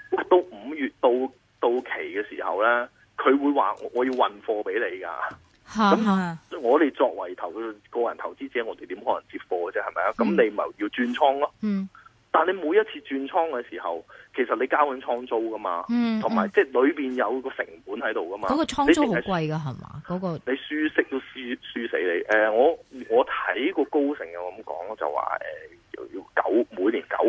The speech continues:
Speaker 1: 個percent，我唔知係咪每，
Speaker 2: 哦，
Speaker 1: 佢即係九個percent，
Speaker 2: 哦。
Speaker 1: 我諗係每年啩，應該唔係每個月啦。
Speaker 2: 啊，應該唔係。
Speaker 1: 咁但係，但係個問，問題係，我諗倉租都唔平喎，應該係。
Speaker 2: 啊哈。
Speaker 1: 咁個問題就話，你，哇，你慘啦！如果油價，當然 V 型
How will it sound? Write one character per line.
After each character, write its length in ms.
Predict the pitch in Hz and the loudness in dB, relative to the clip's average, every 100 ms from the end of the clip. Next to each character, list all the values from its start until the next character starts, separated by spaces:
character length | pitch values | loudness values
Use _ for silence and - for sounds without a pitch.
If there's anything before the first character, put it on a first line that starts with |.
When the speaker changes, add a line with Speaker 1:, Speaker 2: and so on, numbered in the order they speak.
| 107 | 6
Speaker 1:
個 120 | - | 2
percent， 260 | - 82 80 | -2 0 2
我 80 | 117 | 2
唔 60 | 123 - | 2 2
知 60 | 208 | 0
係 60 | |
咪 80 | 208 | 2
每， 200 | 202 185 | 2 2
Speaker 2:
哦， 100 | 156 170 | 2 2
Speaker 1:
佢 60 | |
即 60 | 190 | 4
係 220 | 170 - | 4 4
九 140 | 175 | 2
個 100 | - | 0
percent， 200 | - 117 | 0 0
Speaker 2:
哦。 40 | 107 | 0
Speaker 1:
我 140 | 101 113 | 2 4
諗 140 | 131 | 2
係 120 | - - | 0 -2
每 140 | - - | 0 -2
年 160 | 294 - - | -2 -6 0
啩， 180 | 92 98 | 0 0
應 100 | 113 | 0
該 80 | |
唔 60 | 113 | 2
係 320 | 202 196 180 | 4 4 2
每 80 | 180 | 0
個 80 | 170 | -2
月 100 | 165 | 0
啦。 80 | 113 | 4
Speaker 2:
啊， 80 | 226 | 4
應 60 | 220 | 6
該 60 | 247 | 6
唔 120 | 220 | 6
係。 140 | - - | 4 2
Speaker 1:
咁 140 | 214 | 4
但 100 | 165 | 4
係， 280 | - 165 113 - - _ - - | 2 -2 -4 -6 -20 _ -20 0
但 120 | 160 147 | 2 2
係 140 | 156 | 0
個 100 | 165 | -4
問， 180 | 170 135 _ _ | -6 -10 _ _
問 220 | 135 127 | -10 -10
題 60 | 131 - | -8 -8
係， 200 | 107 110 - - - | -6 -8 -8 -12 0
我 100 | 165 | 2
諗 180 | 254 240 - | 2 0 -8
倉 300 | - 180 180 | -2 0 0
租 100 | 165 | 0
都 120 | 160 | -2
唔 100 | 156 - - 65 | -4 -8 -18 -6
平 540 | - - 55 52 80 | -2 -2 -2 -6 -8
喎， 100 | 92 104 | -6 0
應 40 | |
該 60 | 104 | 4
係。 60 | |
Speaker 2:
啊 160 | 92 90 | 4 4
哈。 280 | - 208 101 | 0 2 2
Speaker 1:
咁 120 | 95 | 4
個 60 | 208 | 2
問 340 | 214 170 143 | 2 -4 -2
題 80 | 101 | -2
就 140 | 117 113 | 0 0
話， 160 | 107 - - - - | 0 -2 -12 -12 -8
你， 140 | 139 165 - | 4 4 4
哇， 240 | - 330 127 | -4 -2 0
你 180 | - - _ - | -2 -2 _ -4
慘 260 | - - 160 | 2 2 2
啦！ 80 | - _ | -2 _
如 220 | 101 92 | -14 -2
果 120 | 143 | 0
油 100 | 180 - 87 | 0 -2 -4
價， 240 | 113 98 101 - _ - | 2 4 2 -2 _ 0
當 140 | 165 | 0
然 100 | 127 107 | 0 -10
V 120 | 139 | -10
型 100 | 135 | -10